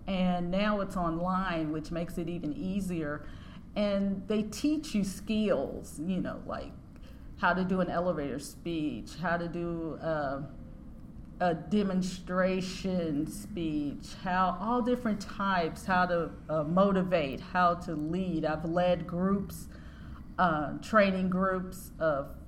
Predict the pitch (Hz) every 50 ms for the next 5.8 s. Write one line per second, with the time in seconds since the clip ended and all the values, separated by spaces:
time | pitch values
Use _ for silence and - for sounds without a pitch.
0 | - - - 185 160 160 170 165 160 180 185 196 190 175 180 185 180 - 170 170
1 | 170 - - - 233 226 214 208 196 196 196 196 196 - - 180 170 165 - -
2 | - - - - - - - - - - - - - - - - - - - -
3 | - 202 208 214 196 196 190 196 - - 233 220 214 214 - 214 202 202 202 196
4 | - - - - - - - - - - - 208 202 196 190 185 180 180 180 170
5 | - - - - - - - - - - - - - 165 214 -